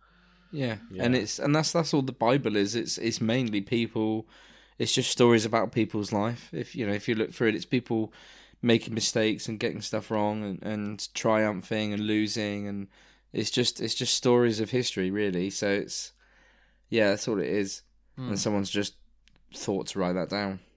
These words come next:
Speaker 2: Hmm.
Speaker 3: So the Anunnaki.
Speaker 2: Yeah.
Speaker 1: Yeah, this is, this is, this is amazing
Speaker 3: I
Speaker 1: how
Speaker 3: mean,
Speaker 1: it's
Speaker 3: it's
Speaker 1: taken
Speaker 3: really
Speaker 1: us so
Speaker 3: interesting conversation, but,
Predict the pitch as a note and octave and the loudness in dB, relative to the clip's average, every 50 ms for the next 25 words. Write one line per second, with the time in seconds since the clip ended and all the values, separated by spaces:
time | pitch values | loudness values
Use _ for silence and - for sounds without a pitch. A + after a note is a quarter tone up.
0 | _ _ _ _ _ _ _ _ G#2 G#2 G#2 G2 F#2 F2 F2+ _ _ _ _ _ | _ _ _ _ _ _ _ _ -18 -16 -16 -16 -16 -18 -20 _ _ _ _ _
1 | _ _ _ _ _ _ _ _ _ - - - E3+ E3+ E3 D3+ E3+ F#3 F#3+ G3 | _ _ _ _ _ _ _ _ _ -8 2 4 6 6 6 6 6 6 6 6
2 | F#3+ E3+ D#3+ D#3+ D#3+ D3 - - E3 A3+ A#3 - - _ _ _ _ _ _ _ | 6 4 4 4 2 2 0 -4 -6 -6 -6 -10 -12 _ _ _ _ _ _ _
3 | _ _ _ _ _ _ _ _ A#2+ A#2 A2 F#2+ - - _ _ - - - - | _ _ _ _ _ _ _ _ -4 -2 -2 -4 -6 -12 _ _ -20 -18 -18 -18
4 | - - - C3 B2+ A#2+ A#2 C3+ C#3+ D3 E3+ D3 C#3+ - E3 D#3+ D#3 F#3 F3 D3 | -10 0 6 8 8 8 8 8 8 8 8 6 8 6 4 4 6 6 4 4
5 | C#3+ - - - - D3+ D3 - D#3+ C#3+ C3+ C3 B2 B2+ C#3 D3 D3 C3+ A#2+ A#2+ | 2 -2 -4 0 0 0 4 4 4 6 6 6 6 8 8 8 8 8 6 4
6 | A2+ G#2+ A2 - - - - - E3+ E3+ - B3 A#3 F#3 D#3+ D#3+ E3+ F#3+ - A#2+ | 0 4 6 6 8 8 6 6 6 6 8 8 8 8 10 10 10 10 8 8
7 | A#2 E3+ D#3+ D#3 - - E3 D#3+ D3 C#3+ C3+ F3 D#3 C#3+ C#3 C#3 - D#3+ D#3 C#3+ | 8 8 6 4 4 2 4 4 4 6 4 4 6 6 4 4 6 6 6 6
8 | - - C3+ A#2+ A#2+ A2+ B2+ B2+ D3+ C#3+ | 4 4 2 2 4 4 4 4 4 2